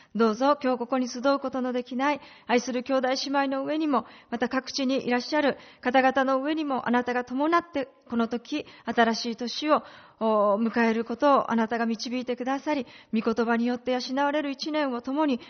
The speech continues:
歩むことができますようにお導きください。新しい一年、私たちは多くの願いを、祈りを携えております。主よ、どうぞあなたがその一つ一つを豊かに祝福し、また時にかなっ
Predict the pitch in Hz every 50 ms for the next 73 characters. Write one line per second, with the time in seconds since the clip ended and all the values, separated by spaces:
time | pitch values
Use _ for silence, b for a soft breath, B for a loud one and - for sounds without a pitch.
0 | B B B 220 226 220 214 214 226 220 214 233 226 226 202 220 214 - 220 220
1 | 220 220 - - - 220 214 226 247 302 311 - - 196 196 196 - 202 190 196
2 | 196 - - 196 208 208 208 - - 254 277 277 277 B B B B B B B
3 | - 196 220 214 208 208 - - 233 226 214 - 269 254 277 285 277 214 - 233
4 | 247 247 247 - 247 247 - 240 254 254 - 302 302 311 277 262 262 247 262 262
5 | 277 262 254 226 208 B B B B 208 214 247 247 247 262 285 269 269 254 247
6 | 240 240 - 285 269 269 269 262 254 240 226 226 233 226 - - B B B B
7 | B - - 262 262 254 233 202 254 269 277 247 262 240 214 B B B B B
8 | - 214 220 208 220 226 220 226 220 240 233 233 240 226 - 277 277 - 294 285
9 | - - 311 311 - - 294 269 247 214 B B B B B B 226 220 247 240
10 | - 262 277 311 277 - - - 254 247 247 - - - - 262 285 - B B
11 | B B B 220 226 240 233 226 226 220 - 233 233 226 220 - 233 240 269 302
12 | 302